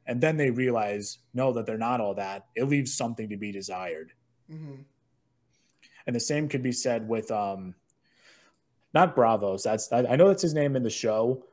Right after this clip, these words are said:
Speaker 1: or at least for his show in the show, but, um, Sis-,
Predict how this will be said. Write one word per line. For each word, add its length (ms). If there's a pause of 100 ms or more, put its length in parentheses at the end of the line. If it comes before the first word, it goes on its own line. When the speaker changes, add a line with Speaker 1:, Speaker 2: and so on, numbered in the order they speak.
(160)
Speaker 1:
or 120
at 60
least 240
for 140
his 240
show 380
in 260
the 100
show, 360
but, 240
um, 460 (340)
Sis-, 360